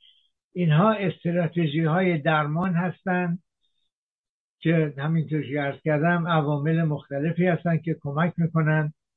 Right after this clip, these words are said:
به درمان و پزشک با شما در مورد بهترین روش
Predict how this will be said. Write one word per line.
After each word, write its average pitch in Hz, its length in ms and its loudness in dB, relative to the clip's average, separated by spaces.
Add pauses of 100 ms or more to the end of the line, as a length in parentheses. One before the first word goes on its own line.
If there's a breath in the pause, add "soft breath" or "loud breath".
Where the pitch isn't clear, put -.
(120)
به 143 260 0
درمان 123 520 -4 (580 loud breath)
و 165 120 4
پزشک 160 720 6 (720)
با 165 220 8
شما 165 500 4
در 143 300 2
مورد 151 600 0
بهترین 160 720 0
روش 139 420 0